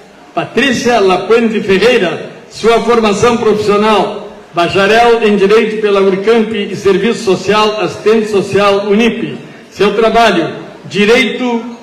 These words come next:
URCAMP, assistente social, asanbep e Liga Feminina de Combate ao Câncer. Perita judicial na área de família e sucessões de Santana do Livramento.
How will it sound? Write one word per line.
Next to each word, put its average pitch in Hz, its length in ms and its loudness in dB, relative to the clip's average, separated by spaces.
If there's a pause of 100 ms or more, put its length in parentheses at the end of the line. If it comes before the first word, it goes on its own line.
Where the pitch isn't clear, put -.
URCAMP, 233 800 0
assistente 220 600 0
social, 208 420 0
asanbep 202 840 0
e 180 100 4
Liga 233 280 0
Feminina 208 540 2
de 185 120 0
Combate 196 420 0
ao 180 80 2
Câncer. 196 480 0 (460)
Perita 208 400 2
judicial 202 680 0
na 175 120 0
área 208 260 2
de 196 180 4
família 226 560 2
e 196 120 4
sucessões 214 720 0
de - 60 -10
Santana 208 480 0
do 196 120 0
Livramento. 190 760 -2